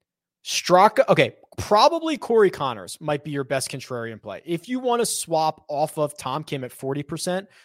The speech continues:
to Corey Connors at fourteen, kind of interesting.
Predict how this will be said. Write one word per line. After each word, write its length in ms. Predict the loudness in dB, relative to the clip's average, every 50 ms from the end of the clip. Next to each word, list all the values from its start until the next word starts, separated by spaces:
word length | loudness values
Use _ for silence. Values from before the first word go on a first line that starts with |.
| _ _ _
to 100 | -12 -12
Corey 300 | -10 -6 -2 -2 -2 -2
Connors 400 | -4 -6 -6 -6 -4 -4 -6 -6
at 100 | -8 -10
fourteen, 840 | -12 -12 -10 -10 -10 -10 _ -18 -18 -16 -16 -16 -14 -16 -16 -18 -20 _ _ _ _ _ _ _ _ _ _ _ _ _ _ _ _ _ _ _ _ _ _ _ _ _ _ _ _ _ _ _ _ _
kind 260 | -4 -2 -2 -2 -2
of 80 | -4 -6
interesting. 440 | -8 -10 -12 -16 -16 -16 -16 -18